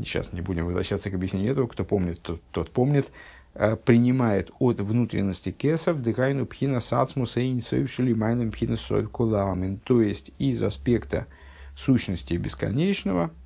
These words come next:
в данном контексте, который выше, чем соев куламин, который выше, чем окружающий свет. Внешность кесар — это и есть, э, совокупный окружающий свет, а внутренность кесар — это то, что возвышается над, в том числе и над ним.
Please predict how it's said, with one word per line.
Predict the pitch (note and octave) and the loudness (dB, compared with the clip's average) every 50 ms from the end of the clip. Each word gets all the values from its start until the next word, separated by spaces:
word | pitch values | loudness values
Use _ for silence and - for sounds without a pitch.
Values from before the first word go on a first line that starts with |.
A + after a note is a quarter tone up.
| - - - | -20 -12 -8
в | B2 | -2
данном | B2+ C3 A#2+ B2+ B2+ A#2 | 0 0 0 0 -2 -2
контексте, | - A#2+ A#2 A2+ - A#2+ A2 - - - A2 - - - - - - - - _ | -2 -2 -2 0 0 0 0 0 -2 -2 -2 -2 -4 -8 -20 -20 -20 -20 -20 _
который | - G2+ G2+ G2 A2+ A2 G#2 G#2 | -2 0 2 4 4 4 4 4
выше, | G#2 G#2 A#2+ F3+ G3+ F#3+ - C3+ | 4 4 4 2 2 2 0 -2
чем | A#2 - - D#3+ F3 D3+ | 0 0 0 2 2 0
соев | - - D3 C#3+ D3+ D3 C#3+ | 0 2 2 2 2 2 0
куламин, | - - C3+ C3 A#2 G#2+ G#2 G2 G2 G2 F#2+ G#2+ A2 - - _ _ _ _ _ _ _ | 2 4 6 6 6 6 6 4 2 0 -2 -4 -6 -10 -14 _ _ _ _ _ _ _
который | - G2 - - C#3+ D#3 C#3 | -2 0 2 2 2 2 2
выше, | A2+ G2+ A2 C3+ C#3 - - C#3 C#3 | 2 2 2 2 2 2 0 0 0
чем | - - A2+ B2 | 0 0 0 0
окружающий | C3 B2+ - C3 A#2+ G#2+ G2+ G2 F#2+ G#2 A2+ A2 - A2+ | 0 0 2 2 2 4 4 4 4 4 4 4 2 -2
свет. | G#2+ - - F2+ F2 - - - - _ _ _ - - _ _ - _ _ _ _ _ _ _ _ _ _ _ _ _ _ _ _ - - | -2 -2 -4 -6 -6 -6 -10 -12 -18 _ _ _ -20 -20 _ _ -20 _ _ _ _ _ _ _ _ _ _ _ _ _ _ _ _ -10 -6
Внешность | G2 G2+ A2 A2+ A2 A2 - F#2+ F2+ - - | 0 2 4 4 2 2 0 -2 -4 -6 -2
кесар — | - A2 F#2+ E2+ - E2+ E2+ - - - - | 0 0 2 2 0 -2 -2 -4 -8 -8 -8
это | G2+ F#2 F#2+ | -6 -4 -2
и | F#2+ | 0
есть, | F#2 F2+ F2 F2 E2 - - - - - - - - - | 0 2 0 0 -2 -4 -10 -16 -20 -20 -20 -18 -12 -10
э, | E2 - E2+ | -8 -8 -8
совокупный | - - G2 F#2 E2+ - - G2 - F#2+ F2+ F2 D#2+ - - - | -6 -2 0 0 0 0 -2 -4 -2 -4 -4 -4 -6 -6 -8 -10
окружающий | - - - F#2 F2+ F2+ F2+ E2 D#2+ D#2+ - - A2 | -8 -4 -2 0 0 2 2 0 0 -2 -2 -4 -6
свет, | A2 - D3+ E3+ G#3 A#3 - - - - - - - - - - - | -4 -2 0 0 0 0 -2 -8 -18 -20 -20 -20 -20 -20 -20 -20 -14
а | - - F2+ F2 | -4 -2 -2 0
внутренность | F2+ G#2+ C#3+ E3 D#3+ G3+ F#3+ G3+ G3 E3+ - | 2 2 2 2 2 2 2 2 2 2 0
кесар — | - - E3+ - D3 A2+ | 0 0 2 2 2 2
это | G#2+ G#2+ | 2 2
то, | A#2 B2 | 0 -2
что | A#2+ - - | -2 0 0
возвышается | A#2 A2 G#2 G2+ G2+ G2 - - A2 A2 A#2 A2+ A2 - A#2+ A#2 | 0 0 2 2 0 0 2 2 4 4 4 2 2 2 0 0
над, | A2+ A2 G2+ G2+ | 2 2 0 0
в | F#2+ - - | -2 -6 0
том | - C#3 C3+ C3 | 2 4 4 4
числе | - - A2 - A#2 A#2 A#2 | 2 -2 -4 0 2 2 4
и | A2 G#2 | 4 2
над | G#2+ G#2 G#2+ G#2+ G#2+ G2 | 2 2 2 0 0 0
ним. | G2 F2+ E2 F2 | 0 0 0 -2